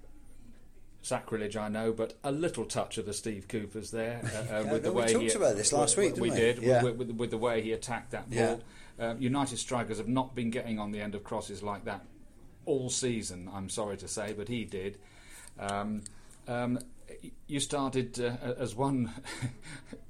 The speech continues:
Speaker 1: very emotional United fan <laughs> said to me afterwards, "We really started to dream."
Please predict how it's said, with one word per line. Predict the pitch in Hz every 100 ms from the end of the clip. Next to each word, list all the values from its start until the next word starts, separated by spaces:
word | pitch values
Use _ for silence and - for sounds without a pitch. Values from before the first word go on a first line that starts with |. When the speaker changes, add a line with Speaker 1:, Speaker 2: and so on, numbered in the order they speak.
| - 139 135 - -
Speaker 1:
very | 117 143 131 123
emotional | 113 120 113 - 110 110
United | 110 113 113 113 107
fan | 117 110 120
<laughs> | -
said | 110 117
to |
me | 113 117
afterwards, | 117 - 117 117 - - -
"We | 123 120
really | 127 131 127 123
started | - 131 127 123 107
to | 127
dream." | 123 139 123 113 82